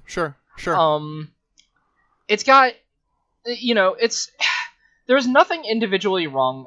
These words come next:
Speaker 2: on its design, I think. It's just, as a whole, it just ends up being boring.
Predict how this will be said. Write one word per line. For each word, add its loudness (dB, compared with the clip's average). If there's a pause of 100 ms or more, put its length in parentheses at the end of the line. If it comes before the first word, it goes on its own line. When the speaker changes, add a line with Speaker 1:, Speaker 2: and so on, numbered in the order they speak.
Speaker 2:
on -2
its -14
design, -10
I -8
think. -14 (140)
It's -8
just, -10
as -10
a -2
whole, -14
it -16
just -20
ends -18
up -20
being -18
boring. -14